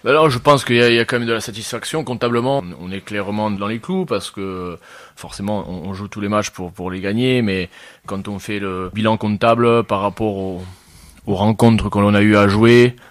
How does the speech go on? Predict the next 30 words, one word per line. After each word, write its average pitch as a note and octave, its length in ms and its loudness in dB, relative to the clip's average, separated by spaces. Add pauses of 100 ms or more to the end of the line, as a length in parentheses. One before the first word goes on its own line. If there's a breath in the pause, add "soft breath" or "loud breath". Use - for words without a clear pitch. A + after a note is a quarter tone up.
(100)
euh, E2+ 280 0
voilà, F#2 220 -2
c'est - 200 -12
assez F2+ 320 -4
positif, G#2+ 520 -4
hein. A2 200 2
On F2 280 0
a, E2 160 0
on F2+ 120 -6
a - 20 -2
rencontré F#2 420 -2
quand F#2+ 140 -4
même F#2+ 120 -2
deux G2 140 -2
demi-finalistes, G2+ 800 0 (560 loud breath)
euh, F2+ 220 -4
de F#2 80 -4
la F2+ 80 -2
saison F#2 280 -6
passée, A2+ 640 4
euh, F2+ 400 -2
une G2+ 120 0
équipe G2+ 260 -4
qui G#2 100 -4
descend G2 320 0
de, F2+ 240 0
de F#2+ 140 0
Pro G2+ 240 -4
D G2+ 120 2
deux, A#2 280 6